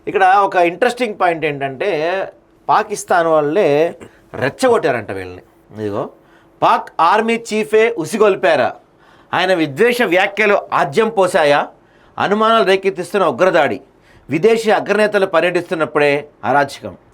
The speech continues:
ఎక్కువ వీళ్ళు, అంటే, ఇప్పుడు వీళ్ళ, వీళ్ళ పనికి మాలిన సచ్చిపుచ్చి తెలివితేటలు ఎలా ఉంటాయంటే, ఇప్పుడు అమెరికా ప్రెసిడెంట్ మన దేశం వచ్చినప్పుడు, లేకపోతే ఇంకెవరైనా వచ్చినప్పుడు జరిపితే ఇట్లాంటివి దేశం, ప్రపంచం మొత్తం మాట్లాడుకుంటారు కదా,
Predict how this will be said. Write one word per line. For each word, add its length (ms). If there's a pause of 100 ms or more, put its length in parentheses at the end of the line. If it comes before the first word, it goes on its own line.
ఎక్కువ 480
వీళ్ళు, 680 (320)
అంటే, 180
ఇప్పుడు 160
వీళ్ళ, 260
వీళ్ళ 240
పనికి 380
మాలిన 580
సచ్చిపుచ్చి 480
తెలివితేటలు 420
ఎలా 180
ఉంటాయంటే, 440
ఇప్పుడు 180
అమెరికా 340
ప్రెసిడెంట్ 380
మన 140
దేశం 220
వచ్చినప్పుడు, 560 (500)
లేకపోతే 260
ఇంకెవరైనా 420
వచ్చినప్పుడు 640
జరిపితే 600
ఇట్లాంటివి 640 (380)
దేశం, 300
ప్రపంచం 500
మొత్తం 280
మాట్లాడుకుంటారు 640
కదా, 260